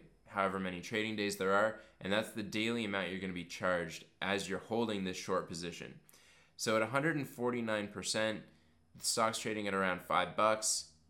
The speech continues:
You know, you gotta be mindful that if the move doesn't occur quick enough, you're gonna incur significant borrow fees, and that's gonna eat into any potential profit you get. So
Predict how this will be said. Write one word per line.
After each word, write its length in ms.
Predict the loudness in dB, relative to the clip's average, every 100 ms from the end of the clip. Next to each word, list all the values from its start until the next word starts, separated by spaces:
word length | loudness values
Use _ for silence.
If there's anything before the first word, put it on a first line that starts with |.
| _ -8
You 80 | -4
know, 80 |
you 200 | -2 0
gotta 200 | 2 2
be 120 | 2 2
mindful 540 | 4 4 4 0 -2
that 300 | 0 -2 -4 -12 _ -4
if 220 | -4 -2
the 80 | -2
move 400 | 0 2 0 0
doesn't 300 | 0 0 -2
occur 320 | -6 -4 -6
quick 280 | -2 -2 0
enough, 280 | 0 0 -2 -4
you're 160 | -2
gonna 140 | -2 -2
incur 400 | -4 -2 -2 0
significant 920 | 0 -2 -4 -4 -4 -4 -6 -8 0
borrow 280 | 4 4 2
fees, 480 | -2 -6 -4 -6 -8 -20 -20 _ -2
and 100 | 2
that's 200 | 2 0
gonna 160 | -4
eat 200 | -4 -4
into 240 | -4 -4 -2
any 160 | -4
potential 480 | -4 -6 -4 -4 -6
profit 460 | -2 -2 -2 -8 -10
you 80 |
get. 380 | -6 -4 -4 -6
So 340 | 2 4 4